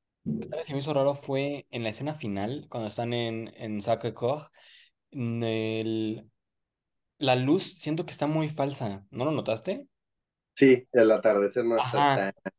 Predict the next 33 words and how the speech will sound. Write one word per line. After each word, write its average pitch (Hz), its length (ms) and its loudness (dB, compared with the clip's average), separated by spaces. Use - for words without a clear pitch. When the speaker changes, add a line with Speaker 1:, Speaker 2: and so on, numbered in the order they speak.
Speaker 2:
bueno, 139 160 8
Speaker 1:
Yo - 20 8
Speaker 2:
el - 80 8
Speaker 1:
dije, - 120 2
"Esto 95 220 -2
Speaker 2:
amanecer, - 120 -2
Speaker 1:
se-", - 180 -6
Speaker 2:
el 92 80 -8
amanecer. - 380 -12
Speaker 1:
amanecer, 120 500 -2
cierto. 101 300 -6
Yo 131 80 0
dije, 143 160 4
"Esto 269 160 4
está 233 140 4
muy 226 160 0
pantalla 117 420 0
verde". 87 340 -4
Fue 170 140 6
lo 190 80 6
único 190 380 2
Speaker 2:
Sí. 185 120 6
Speaker 1:
de, 127 140 2
de, 127 320 2
fue 151 140 2
como 156 180 4
de, 123 300 2
"Uy, 539 420 8
le 147 100 4
bajaron 170 340 2
un 160 40 -12
poquito", 156 480 -2
pero, 110 880 2